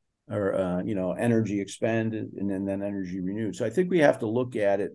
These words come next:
a lot more completely. And, and this gets a glimpse. This is kind of the beginning glimpse of how we can emerge and continue to evolve and grow as a leader by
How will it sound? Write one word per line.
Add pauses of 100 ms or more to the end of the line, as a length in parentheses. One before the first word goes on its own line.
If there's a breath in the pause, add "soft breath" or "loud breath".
a
lot
more
completely.
And, (240 loud breath)
and
this
gets
a
glimpse.
This
is
kind
of
the
beginning
glimpse
of (680)
how
we
can
emerge (540)
and
continue
to
evolve
and
grow
as
a
leader
by